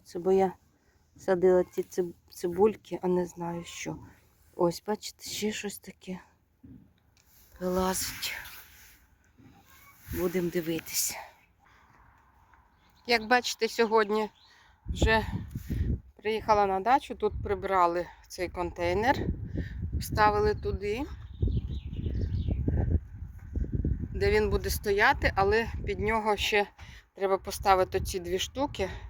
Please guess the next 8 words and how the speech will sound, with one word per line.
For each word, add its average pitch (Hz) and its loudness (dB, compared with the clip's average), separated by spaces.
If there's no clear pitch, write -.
пластикові, 170 2
щоб 175 -8
вище 190 2
бу-, 160 -8
він 165 -2
був. 156 -6
Потім 185 2
будуть 170 -2